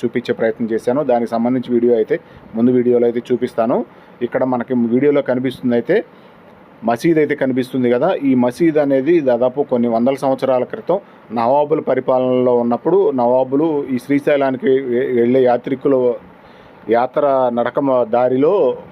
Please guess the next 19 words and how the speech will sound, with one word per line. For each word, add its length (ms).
కొంత 480
పన్ను 220
వసూలు 280
అయితే 260
చేసేవారు. 520
ఈ 140
పన్ను 340
వసూలు 320
కోసమైతే 600
ఇక్కడ 500
నవాబు 420
బిల్డింగ్ 380
అయితే 160
కట్-, 220
క-, 240
కట్టించుకున్నారని 720
చెప్పుకోవచ్చు. 560
మసీదు 360
ఇది. 340